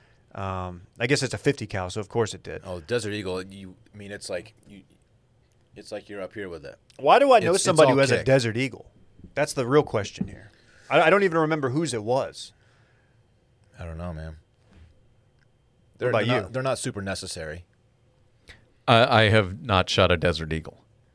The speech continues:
Speaker 1: Okay.
Speaker 3: But I would if I knew someone who had one. And I'm sure I do know someone who has one. Maybe we'll bring it to the ranch.
Speaker 1: You think Robert Sarver has one?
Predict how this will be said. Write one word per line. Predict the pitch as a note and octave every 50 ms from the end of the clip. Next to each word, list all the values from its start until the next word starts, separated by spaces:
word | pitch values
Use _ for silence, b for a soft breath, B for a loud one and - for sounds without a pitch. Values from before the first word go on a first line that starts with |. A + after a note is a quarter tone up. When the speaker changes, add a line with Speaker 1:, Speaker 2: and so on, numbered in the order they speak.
| _ _ -
Speaker 1:
Okay. | A2+ - G#2+ G#2 G#2 A2 - _ _
Speaker 3:
But | - C3+ C#3
I |
would | C3+ D3 G3+ B3 A3 F3+ F#3+ G#3+ - _ _ _ _ _ _ _ _ _ _ -
if | A#2 G2 - G2
I | G2+
knew | G#2 A2 A2
someone | - - A#2 A2 G#2+ G2+
who | G2+
had | G#2 A#2+ C#3+
one. | C3 F#2 F2+ - _ _ _ -
And | C3+ B2+
I'm | C3+ A#2+
sure | - E3+ D#3+ C#3
I | C3+
do | D3+ G3 G3 - - - _ _ _ _ _ _ _ -
know | G#2 F#2+ F2+
someone | - - G2 F2+ F2 E2
who | E2 D#2+
has | D#2+ D#2 - -
one. | G#2+ - - - - b b b b b b b b b b b b b _ _ _ _ _ _ _ _ _ -
Maybe | - F#2+ G2 G#2+
we'll | A2 A2+ G#2
bring | - A2+ A2+ A#2
it | A2+
to | - A#2+
the | A2+
ranch. | A#2 C#3+ C#3 E2+ - - - - _ _ _ _
Speaker 1:
You | - A2+ A2+
think | C3+ C3 G#2+ A2
Robert | A#2+ B2 B2 B2 G#2+ -
Sarver | - - A2 G#2 A2+ A2+ B2 B2 A#2+
has | B2 C3 C3 B2+
one? | C3 C3+ C#3 C#3+ C#3+